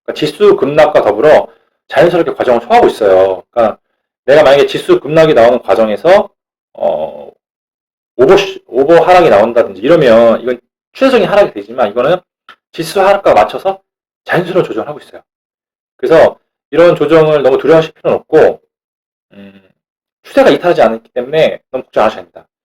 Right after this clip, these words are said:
당장 지수가 도-, 턴이 되면, 어, 외국인 수급이 들어오면서 이제 기아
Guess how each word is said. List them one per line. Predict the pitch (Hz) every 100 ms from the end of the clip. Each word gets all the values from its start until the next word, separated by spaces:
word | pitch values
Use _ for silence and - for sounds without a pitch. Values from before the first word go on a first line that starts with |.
| _ _
당장 | 160 180 190 180 165
지수가 | - - 175 165 - _ _ _
도-, | - 135 -
턴이 | _ 233 220
되면, | 120 117 131 - _ _ _ _ _
어, | _ _ _
외국인 | - 135 180 175
수급이 | - 247 254
들어오면서 | 180 170 143 127
이제 | 113 107 _ _ _ _ _ _ _ _ -
기아 | 131